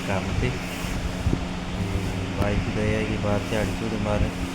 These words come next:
ਕਾਕਾ ਉੱਠ ਗਿਆ, ਕਾਕਾ ਲੈ ਲੈ ਪਾਰਕ ਹੀ ਆ। ਸਵੇਰੇ ਸਵੇਰੇ ਕਹਿ ਰਹੇ ਵੀ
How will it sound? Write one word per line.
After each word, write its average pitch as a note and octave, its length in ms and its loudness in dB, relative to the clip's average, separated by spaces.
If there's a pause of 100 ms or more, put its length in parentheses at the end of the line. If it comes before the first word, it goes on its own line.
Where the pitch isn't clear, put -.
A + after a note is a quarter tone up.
(460)
ਕਾਕਾ G#2+ 320 2
ਉੱਠ G#2 220 0
ਗਿਆ, A2+ 120 2
ਕਾਕਾ G#2 220 0
ਲੈ G#2+ 240 0
ਲੈ G2+ 80 0 (140)
ਪਾਰਕ G2+ 360 -2
ਹੀ A#2 120 0
ਆ। B2 60 0 (960)
ਸਵੇਰੇ A2 300 2
ਸਵੇਰੇ A2 320 -2
ਕਹਿ G#2+ 140 0
ਰਹੇ A#2+ 80 0
ਵੀ B2 180 0